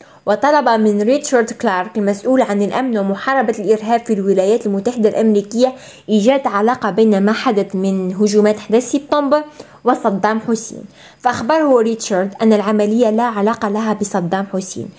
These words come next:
وأن القاعدة تقف خلف كل ما، ما فعل، إلا أنه طلب منه مرة أخرى إيجاد علاقة بينهم، وهذا كي يضرب عصفورين بحجر واحد، فيحصل بهذا على حديد ونحاس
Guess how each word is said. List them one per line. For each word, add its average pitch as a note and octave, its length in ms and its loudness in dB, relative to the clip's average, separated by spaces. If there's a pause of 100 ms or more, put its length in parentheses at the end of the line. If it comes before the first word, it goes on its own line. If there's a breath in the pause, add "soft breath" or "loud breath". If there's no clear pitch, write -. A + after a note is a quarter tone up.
(280 loud breath)
وأن B3+ 260 2
القاعدة A#3+ 480 0
تقف A#3 380 -6
خلف C#4+ 340 -2
كل B3 260 2
ما، B3 180 2
ما A#3 160 0
فعل، F#3 340 -2 (340 loud breath)
إلا B3 240 4
أنه D#4 240 4
طلب D4+ 380 2
منه B3+ 340 2
مرة A#3+ 260 2
أخرى B3 320 0
إيجاد G#3+ 480 0
علاقة F#3+ 480 0
بينهم، E3 480 -6 (420 loud breath)
وهذا C#4+ 320 2
كي A#3+ 200 0
يضرب A#3 280 2
عصفورين G#3+ 960 0
بحجر G3 480 -2
واحد، A#3+ 360 0 (360 loud breath)
فيحصل B3+ 520 0
بهذا A#3 380 2
على G#3+ 220 0
حديد G3+ 400 0
ونحاس G#3 460 0